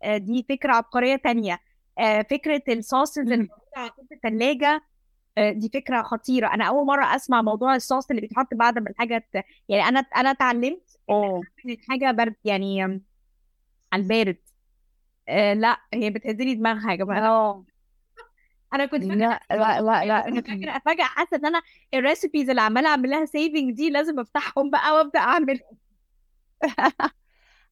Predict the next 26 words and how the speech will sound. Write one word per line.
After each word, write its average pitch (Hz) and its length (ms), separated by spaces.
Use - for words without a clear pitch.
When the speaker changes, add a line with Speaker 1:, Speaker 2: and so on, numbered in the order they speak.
Speaker 2:
عارفة - 260
في - 280
أكلة، 277 540
آم، 170 480
مشهورة 196 500
أوي، 190 160
it's 202 140
an 185 40
Argentinian 180 680
sauce، - 320
اسمه 208 280
chimichurri 208 640
sauce. 165 500
هو 196 140
actually 277 460
sauce 185 480
Argentinian، 180 640
وهي 220 440
مشهورة 262 340
أوي 233 220
عندهم 196 380
steak 214 380
with 170 160
chimichurri 180 500
sauce. - 420
Basically، 277 580